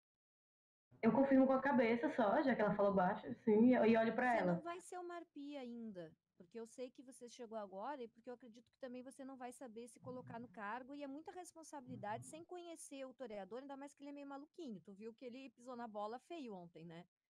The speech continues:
Speaker 2: Então,
Speaker 1: Uhum. Eu vou
Speaker 2: se,
Speaker 1: confirmando só com a cabeça, assim, sem
Speaker 2: aham,
Speaker 1: falar nada. <laughs>
Speaker 2: sendo secretária, você se livra do encargo de se incomodar diretamente, mas aprende muito com o toreador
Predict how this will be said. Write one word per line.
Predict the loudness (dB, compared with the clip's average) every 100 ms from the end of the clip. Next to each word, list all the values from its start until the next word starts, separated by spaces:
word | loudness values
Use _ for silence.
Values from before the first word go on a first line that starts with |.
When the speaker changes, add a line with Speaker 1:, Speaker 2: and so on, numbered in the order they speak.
| _ _ -14
Speaker 2:
Então, | -10 2 4
Speaker 1:
Uhum. | 4 2 2
Eu | 2
vou | 4
Speaker 2:
se, |
Speaker 1:
confirmando | 2 4 6 6 4
só | 2 2
com | 2
a |
cabeça, | 0 2 2 2
assim, | 0 4 6
sem | 6
Speaker 2:
aham, |
Speaker 1:
falar | 4 4
nada. | 4 4 2
<laughs> |
Speaker 2:
sendo | -2
secretária, | -4 -2 -2 -4 -14 -16 -14 -12 -12 -12
você | -14 -18 -16 -14 -14
se | -14
livra | -14 -10 -10 -10 -10
do | -10
encargo | -12 -10 -8 -8 -10
de | -14 -12 -12 -14
se | _ -14
incomodar | -12 -10 -10 -8 -8 -8 -10
diretamente, | -14 -12 -12 -10 -10 -10 -12 -14 -16 -18 -14
mas | -12 -10
aprende | -12 -12 -14 -12
muito | -12 -12 -14 -18
com | -18
o |
toreador | -16 -12 -12 -10 -12